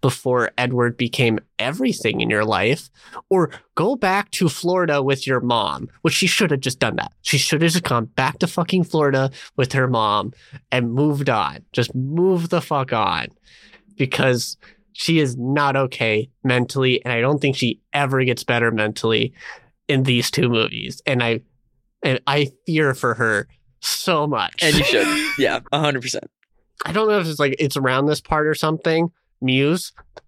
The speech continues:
Speaker 1: the band Muse, has another song. Like, this is the one thing I'm banking on, that, like, every movie has a Muse song in it. And I'm, like, I'm all for it. I don't remember what it was exactly 'cause I don't even remember the scene it was in. I just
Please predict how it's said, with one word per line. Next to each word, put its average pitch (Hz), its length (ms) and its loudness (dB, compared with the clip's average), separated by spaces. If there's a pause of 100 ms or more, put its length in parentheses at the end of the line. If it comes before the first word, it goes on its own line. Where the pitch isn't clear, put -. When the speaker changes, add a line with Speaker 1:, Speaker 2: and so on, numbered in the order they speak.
Speaker 1:
the 165 80 -2
band 139 360 0
Muse, 135 360 2
has 139 240 0
another 135 320 2
song. 131 540 0 (140)
Like, 143 120 0
this 160 100 4
is 147 80 -2
the 151 100 0
one 147 280 0
thing 156 320 0
I'm 131 220 2 (120)
banking 135 400 0
on, 175 400 0 (160)
that, 127 140 2
like, 135 260 0
every 139 380 0
movie 139 400 2
has 143 280 0
a 127 140 4
Muse 123 560 2
song 185 460 0
in 185 260 0
it. 214 220 2
And 139 100 0
I'm, 120 200 0 (180)
like, 143 160 0 (100)
I'm 165 220 0
all 147 160 0
for 123 260 -2
it. 104 100 -2
I 139 80 0
don't 147 120 2
remember 151 320 0
what 139 140 2
it 113 120 -2
was 151 380 0
exactly 147 560 0
'cause 139 160 0
I 127 80 2 (120)
don't 143 200 2
even 143 160 2
remember 131 340 2
the 120 160 -2
scene 156 340 0
it 165 140 2
was 160 180 -2
in. 160 200 2
I 131 100 0
just 135 300 -2